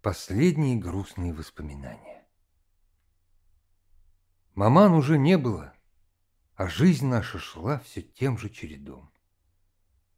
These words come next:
Мы ложились и вставали в те же часы и в тех же комнатах. Утренний, вечерний чай, обед, ужин — все было в обыкновенное время.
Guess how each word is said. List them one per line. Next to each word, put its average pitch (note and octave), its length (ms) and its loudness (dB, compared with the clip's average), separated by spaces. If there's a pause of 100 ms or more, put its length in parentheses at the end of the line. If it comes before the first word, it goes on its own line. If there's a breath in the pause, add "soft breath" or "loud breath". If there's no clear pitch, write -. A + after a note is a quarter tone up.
Мы A2+ 120 2
ложились E3 500 6
и A2 60 -6
вставали C#3+ 680 2
в - 160 -10
те D#3+ 200 6
же G#2+ 100 0
часы F3 640 -6 (320 soft breath)
и G#2+ 120 -4
в - 180 -10
тех F3 260 4
же G#2+ 160 -6
комнатах. - 920 -14 (600)
Утренний, D3+ 640 2
вечерний A2+ 560 2
чай, D3+ 560 -2 (340 soft breath)
обед, D#3 720 4 (220)
ужин — B2+ 640 2 (540)
все A3+ 360 4
было E3 440 4
в G#2 100 -2
обыкновенное A#2 800 -2
время. D#2 560 -16